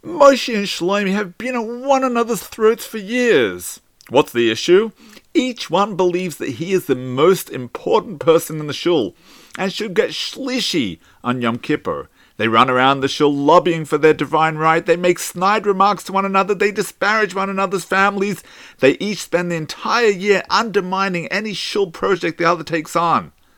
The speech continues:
What's driving their animosity? Let's look at today's Gemara. If a man dies childless, the law of the levirate marriage, Yibum,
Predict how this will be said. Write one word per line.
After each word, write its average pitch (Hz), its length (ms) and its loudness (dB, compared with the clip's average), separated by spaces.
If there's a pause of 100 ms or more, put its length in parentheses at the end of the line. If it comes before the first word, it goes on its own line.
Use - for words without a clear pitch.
(420)
What's - 340 -8
driving 139 500 -8
their 95 180 -8
animosity? 101 760 -10 (1120)
Let's - 220 -6
look 165 160 -4
at 127 80 -6
today's 95 320 -2
Gemara. 76 440 -12 (760)
If 160 120 -2
a 185 60 4
man 190 260 2
dies 226 320 -2
childless, 131 560 -2
the 123 120 -2
law 127 360 2
of 139 80 -6
the 113 100 2
levirate 131 540 2
marriage, 98 480 -2
Yibum, 123 640 -2